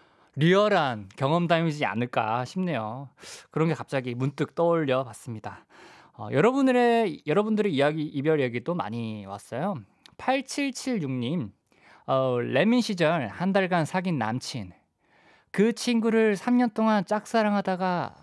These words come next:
딱 한 달 사귀었어요. 그렇게 한 달 만에 헤어지고 그 자식이,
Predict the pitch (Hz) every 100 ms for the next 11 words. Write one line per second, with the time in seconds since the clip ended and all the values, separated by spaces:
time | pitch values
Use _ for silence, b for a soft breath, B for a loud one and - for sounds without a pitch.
0 | - - 175 - - 254 262 247 233 135
1 | - - 165 147 - 117 175 135 _ B
2 | B B B - 151 165 - 165 160 151
3 | 220 226 220 202 185 180 165 180 202 185
4 | 156 147 147 147 127 - 135 139 127 -
5 | 117 117 123 131 127